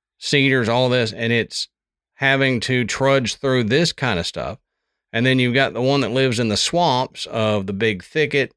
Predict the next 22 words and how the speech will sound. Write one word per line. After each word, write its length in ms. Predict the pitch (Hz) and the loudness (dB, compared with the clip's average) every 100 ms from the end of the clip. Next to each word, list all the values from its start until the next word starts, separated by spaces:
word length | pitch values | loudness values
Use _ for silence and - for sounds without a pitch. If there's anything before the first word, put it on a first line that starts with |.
| _ | _
and 320 | 104 95 92 | -4 -2 -2
Louisiana 920 | 107 113 98 107 127 135 131 127 120 - _ _ _ _ _ _ | -2 -2 -2 -2 0 0 0 -2 -4 -10 _ _ _ _ _ _
and 100 | 110 | -4
all 100 | 120 | 0
that, 180 | 135 - 110 | 0 -2 -4
that 280 | 104 110 90 _ _ | 0 0 -2 _ _
can 440 | - 143 165 156 117 | -2 2 2 2 0
get 140 | 120 | 0
on 180 | 113 110 | 0 0
all 180 | 107 101 | 0 -2
fours 400 | - 107 90 - | -2 -4 -4 -4
sometimes, 520 | 107 92 92 95 90 | -4 -4 -6 -8 -6
lives 400 | 101 135 151 120 | 0 2 2 2
in 140 | 120 101 | 0 -2
swampy 460 | - 120 107 104 | -2 -2 -2 -2
regions, 500 | 92 98 92 87 87 | -2 -2 -4 -6 -8
might 280 | 98 123 117 | -4 -2 -2
be 80 | 131 | -2
a 60 | 127 | 0
little 220 | 123 123 | 0 0
bit 180 | 113 - | -2 -2
smaller 600 | - 113 110 117 131 | -4 -2 0 0 0